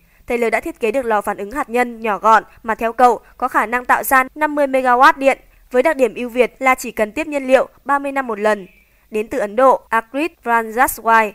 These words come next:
trở thành người nổi tiếng khi lần đầu thực hiện ca phẫu thuật lúc mới bảy tuổi. Ca phẫu thuật được thực hiện để tách ngón tay bị bỏng, dính vào nhau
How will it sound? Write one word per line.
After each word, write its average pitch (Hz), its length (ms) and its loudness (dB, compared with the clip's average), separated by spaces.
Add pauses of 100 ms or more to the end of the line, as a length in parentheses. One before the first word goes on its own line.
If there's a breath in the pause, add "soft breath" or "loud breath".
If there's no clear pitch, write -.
(100)
trở 269 140 -4
thành 233 180 -6
người 233 120 0
nổi 202 140 -6
tiếng 220 340 -2 (180 soft breath)
khi 311 140 -4
lần 262 160 0
đầu 208 120 2
thực 208 160 -8
hiện 240 240 -2
ca 226 120 0
phẫu 269 160 -6
thuật 277 200 -2
lúc 285 140 -8
mới 233 140 -4
bảy 240 160 -4
tuổi. 214 300 0 (380 soft breath)
Ca 294 100 0
phẫu 294 140 -4
thuật 285 220 2 (180)
được 247 120 -2
thực 240 160 -8
hiện 254 240 2 (180 soft breath)
để 240 120 -2
tách 320 180 -4
ngón 233 200 -10
tay 269 140 4
bị 240 140 -8
bỏng, 214 260 2 (140)
dính 233 180 -10
vào 285 160 -2
nhau 240 300 2